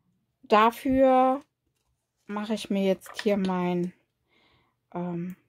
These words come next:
Papier hier runter vom Klebestreifen und leg mir jetzt praktisch, ich komme mal mit meinem Papier hier hoch, leg mir jetzt meine Karte hier hin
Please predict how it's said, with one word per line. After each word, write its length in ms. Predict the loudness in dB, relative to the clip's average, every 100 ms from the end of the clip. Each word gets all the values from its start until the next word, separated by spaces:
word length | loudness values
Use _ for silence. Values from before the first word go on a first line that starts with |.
| _
Papier 360 | -10 -10 -6 -4
hier 180 | -2 -2
runter 360 | -2 0 -2
vom 240 | 0 -2 -2
Klebestreifen 920 | -2 -2 -6 -8 -8 -2 -2 -2 -4 -2 -6 -6 -12 _ _ -20 -20 -20 _ _
und 320 | 6 6 4
leg 300 | 2 0 0
mir 240 | -4 -2 0
jetzt 720 | 0 -2 -4 -12 -20 -20 -20 _ _ _ _ _ _ _
praktisch, 480 | -6 -4 -4 -8 -8
ich 160 | -10 -10
komme 260 | -6 -2
mal 100 | 0
mit 240 | -2 -4 -6
meinem 600 | -6 -4 -2 -4 -6 -10 -16 _ _ _ _ _
Papier 460 | -4 -4 -2 0 2
hier 240 | 2 0 0
hoch, 340 | 0 0 -2 -12 _ _ -20 -20 -20 _
leg 280 | 2 2 2
mir 200 | 2 2
jetzt 640 | 2 2 0 -8 -20 _ _ _ _ _ _ _ _ _ _ _ _ _ _ _ _ _ _ -20 -20 -20 _ -20 -20 -20 -8
meine 260 | 0 2 0
Karte 420 | -2 -2 -2 -2
hier 220 | -6 -4
hin 380 | -2 0 0 0